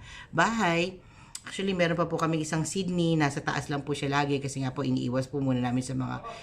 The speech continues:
puppies and kay Colleen. Um, but anyway, share nyo po, no? Leave, iiwan nyo po dyan sa comment box kung kayo po, ano po ba yung feeling nyo? Pinagdadaanan nyo rin po ba yung ganitong feeling na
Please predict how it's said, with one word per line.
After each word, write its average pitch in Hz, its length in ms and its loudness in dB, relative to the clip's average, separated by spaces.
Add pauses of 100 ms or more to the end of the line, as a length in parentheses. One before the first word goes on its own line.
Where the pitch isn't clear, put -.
(280)
puppies 131 480 0
and 123 240 0
kay 123 560 2
Colleen. 127 480 2 (1160)
Um, 156 400 4
but 156 240 0
anyway, 208 800 4
share 262 320 6
nyo 269 160 2
po, 240 80 2
no? 190 160 2
Leave, 180 400 0 (160)
iiwan 190 560 0
nyo 190 80 -2
po 180 160 -4
dyan 180 80 -4
sa 180 160 -6
comment 160 320 0
box 147 400 -2
kung 147 240 -2
kayo 214 240 2
po, 196 160 2
ano 170 160 0
po 170 80 0
ba 160 80 -2
yung 165 160 0
feeling 165 320 0
nyo? 175 80 0
Pinagdadaanan 147 720 2
nyo 151 80 4
rin 147 160 2
po 139 160 0
ba 143 80 4
yung 143 80 4
ganitong 143 320 0
feeling 180 560 -2
na 131 220 -2